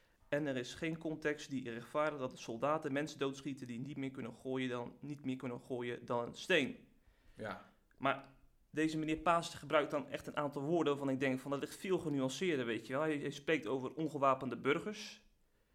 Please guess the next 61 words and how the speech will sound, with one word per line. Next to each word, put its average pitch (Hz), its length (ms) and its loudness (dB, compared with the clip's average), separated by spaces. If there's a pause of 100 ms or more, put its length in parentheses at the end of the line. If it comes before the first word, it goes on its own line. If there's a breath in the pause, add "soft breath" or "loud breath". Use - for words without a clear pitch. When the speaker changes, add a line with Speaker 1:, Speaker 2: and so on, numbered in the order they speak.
(260)
Speaker 2:
Bij - 100 -4
Speaker 1:
En 151 60 4
hij 151 40 4
Speaker 2:
de 139 60 0
zijn - 120 6
Speaker 1:
spreekt 143 120 6
Speaker 2:
ze 156 60 4
dus 143 140 6
Speaker 1:
over 131 120 -2
Speaker 2:
niet, 151 160 -2
want 123 200 -2
ze 78 100 -4
Speaker 1:
Nee. - 160 -2
Speaker 2:
gooien 123 160 -2
met 104 120 -8
stenen. 117 540 -6 (380)
Speaker 1:
Klopt. 156 460 0
En, 143 120 4
maar 160 260 8
hij 151 140 0
zegt 175 240 0
inderdaad, 170 360 6
gooi 170 220 4
je 160 60 8
dan, 151 180 2 (160)
eh, 143 220 2
gooi 160 240 2
je 147 80 2
stenen, 160 420 4
maar 160 200 4
het 135 140 -8
is 165 120 2
veel 175 180 2
meer 190 160 4
dan 165 120 4
dat. 139 220 6
Ik 135 260 -4
zeg, - 140 2
ik 139 160 -2
heb - 200 -2 (200)
explosieven 156 640 2
gezien, 135 320 2
jongen. 117 280 2
Als 131 100 0
je 131 60 -6
die 160 140 -4
in 160 60 -2
je 151 140 0
tuin 196 240 8
krijgt, 131 400 6
dan 147 100 0
moet 151 160 0
je, 131 60 -2
dan 147 100 0
moet 135 180 0
je, 120 240 2
eh, 120 520 4
dan 147 80 0
moet 139 120 0
je - 80 0
echt - 180 -4